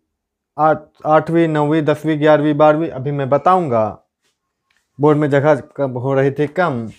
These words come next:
इनसे आती है, ए, क्वेश्चन ऐसे आता है, अनुच्छेद इम्पॉर्ट-, खासा इंपॉर्टेंट नहीं होता है। इनसे ये आता है पहली अनुसूची में किसका वर्णन है, पहली अनुसूची में क्या है,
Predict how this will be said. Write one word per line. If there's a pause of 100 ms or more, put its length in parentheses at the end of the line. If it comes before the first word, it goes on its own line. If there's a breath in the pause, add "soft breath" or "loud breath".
(600 soft breath)
इनसे
आती
है,
ए,
क्वेश्चन
ऐसे
आता
है,
अनुच्छेद
इम्पॉर्ट-,
खासा
इंपॉर्टेंट
नहीं
होता
है।
इनसे
ये
आता
है
पहली
अनुसूची
में
किसका
वर्णन
है,
पहली
अनुसूची
में
क्या
है,